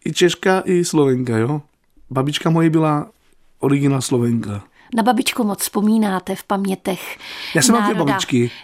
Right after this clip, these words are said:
Speaker 2: Tak na kterou z nich nejvíc vzpomínáte?
Speaker 1: Na obě dvě, ale víte co, já vzpomínám nejvíce na tu babičku mého otce, babička, protože ona byla muzikantka velká,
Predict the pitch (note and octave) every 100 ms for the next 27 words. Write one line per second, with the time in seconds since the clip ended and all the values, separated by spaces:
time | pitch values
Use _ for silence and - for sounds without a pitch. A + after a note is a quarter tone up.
0 | _ A3 A3 B3 - D4 B3 A3+ G#3 G3+
1 | G3 F#3 - - F3+ F#3 G3+ G#3+ G3 G3
2 | D3 D#3 E3+ F#3 G3 F#3+ F#3+ F#3 F3 E3+
3 | E3+ F3 - - D#3 - E3+ E3+ E3 E3
4 | F3+ F3+ E3+ F3 E3 G3+ E3 D#3+ D3+ -
5 | E3+ G3+ - _ _ _ _ C#3+ D3 D3
6 | B2+ - B2 A2+ A2 A2+ - B2 B2+ C3
7 | A#2+ C3 D#3 D3+ D#3 D#3 D3 D3 D3+ C#3
8 | B2+ C#3 C3 C3 B2+ C3 C3 C3